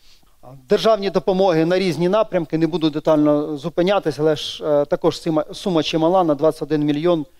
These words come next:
було, е, отримано державної допомоги різними категоріями. Це одні з прикладів. Е, внутрішньо переміщені особи, багатодітні сім'ї,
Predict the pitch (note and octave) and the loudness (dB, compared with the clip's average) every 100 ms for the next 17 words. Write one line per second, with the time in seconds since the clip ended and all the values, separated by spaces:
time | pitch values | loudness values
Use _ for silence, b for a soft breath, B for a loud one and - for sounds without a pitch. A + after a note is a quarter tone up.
0 | _ - D#3 D#3 C#3 - D3 C3+ C#3 - | _ -8 -2 0 0 -2 -10 -6 -6 -2
1 | E3+ D#3 C#3 C#3 D#3 D3 C#3+ C#3+ - E3 | 0 2 0 0 0 0 -2 -8 -8 -2
2 | D#3+ C#3 D3+ E3+ C#3+ C#3+ - - F3 G#3+ | -2 -2 -4 -4 -2 -2 -2 -6 0 0
3 | D#3 C#3+ - A3 D3+ E3 - C#3+ - C3+ | 2 0 2 2 2 -2 -4 -6 -6 -16
4 | C#3 C#3 - C#3 C3+ C3 E3+ C#3+ - D3+ | -20 -20 -20 -14 -10 -8 -8 -8 -12 -14
5 | D#3+ G#3+ A3+ - E3+ D3+ E3 C3+ D3 D#3 | -4 -2 -2 -2 -4 -4 -4 -8 -8 -10
6 | D3+ D3 A3 - E3 D3 - D#3 C3 B2+ | -10 -6 -6 -4 -6 -6 -6 -6 -6 -12